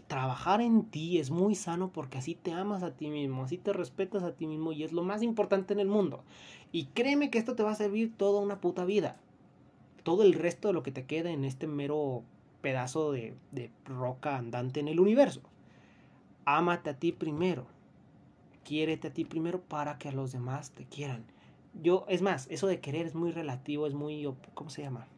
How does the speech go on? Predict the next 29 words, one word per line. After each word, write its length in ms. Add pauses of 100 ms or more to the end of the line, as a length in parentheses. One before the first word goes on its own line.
(120)
Muy 120
subjetivo. 720 (1300)
Respétate 500
primero 380
a 80
ti, 320 (540)
manifiesta, 920 (120)
eh, 140 (120)
eh, 360
¿cómo 180
se 120
llama? 200
Proyecta 920 (200)
ese 180
respeto 440
que 100
tienes 240
por 180
ti 140
al 100
exterior 560 (600)
para 260
que 80
precisamente 600
los 260
demás, 400
todo 100
el 100
exterior, 540